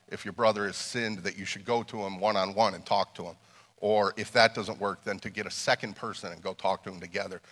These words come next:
And then if he still is unrepentant, to get the whole church and say it in front of the church that, "Hey, this guy is, you know, needs help." And it's in an act of love to try and get people to encourage him to turn from his sin. It's not a loving thing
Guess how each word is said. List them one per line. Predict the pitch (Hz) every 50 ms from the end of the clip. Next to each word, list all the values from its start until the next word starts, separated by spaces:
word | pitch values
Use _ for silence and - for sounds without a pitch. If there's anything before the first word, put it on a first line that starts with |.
| - - - - -
And | 104 113
then | 113 104
if | 101 -
he | - - 107
still | - - - - - - 160 151 147 143 - -
is | 120 120 101 113 -
unrepentant, | 113 120 120 110 107 107 - - 127 120 113 - 98 90 90 - - _ - - - _ _ _ _
to | - - 123 113 110 104 90 - - -
get | - 131 120 - -
the | 117 101
whole | 90 - - 156 156 160
church | 156 - - 175 170 113 - - - - - - - - _ _ - _
and | 95 104
say | - - - 123 117
it | 113 110 -
in | 123 120
front | 113 - - - 139 139 151
of | 143 123
the | 123
church | - - - 135 117 98 - -
that, | - 98 92
"Hey, | - - 127 123 117 92 - - - - _ _ _ _ _ _ _
this | - 107 107 -
guy | - 123 113 117
is, | 113 110 107 101 95 87 87 - -
you | 107 104
know, | 98 92 92
needs | 98 107 120 127 139 139 120 -
help." | - - 110 95 - - - - - - _ _ _ -
And | - -
it's | 117 101 - - - -
in | 147 156 170 165
an | 151 135
act | 120 120 123 127 127 - 117
of | 98 101
love | 120 127 117 95
to | 101
try | 95 - - 107 110
and | 107 104 101
get | 101 120 - -
people | - 120 107 - 113 98
to | - - 113 101 90 - - - - - - - - _ _
encourage | 127 127 120 - - 139 127 131 135 123 -
him | - 113 104 92
to | - -
turn | 98 - - 120 113 107
from | 90 - 107 95
his | 87 82 -
sin. | - - 113 101 92
It's | 87 90 - -
not | 135 135 139 127
a |
loving | 113 113 120 127 127 120 110 101
thing | 95 - - 131 120 107 95